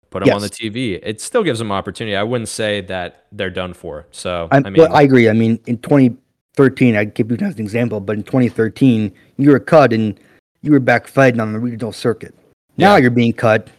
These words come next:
Speaker 2: Yeah, it's
Speaker 1: Yeah.
Speaker 2: maybe after one or two less, less, less fights than before.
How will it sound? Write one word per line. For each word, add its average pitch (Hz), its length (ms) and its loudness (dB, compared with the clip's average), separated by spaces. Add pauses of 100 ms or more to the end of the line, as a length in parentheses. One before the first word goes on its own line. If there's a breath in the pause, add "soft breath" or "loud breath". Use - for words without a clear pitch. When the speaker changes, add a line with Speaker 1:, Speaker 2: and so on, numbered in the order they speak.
Speaker 2:
Yeah, 135 200 4
it's - 100 -10
Speaker 1:
Yeah. 120 60 -6
Speaker 2:
maybe 123 200 2
after 110 160 -4
one 123 220 0
or 110 40 -6
two 127 140 -6
less, 113 240 -8
less, - 240 -20 (240)
less 120 240 -4
fights 113 280 -2
than 110 160 -6
before. 107 520 2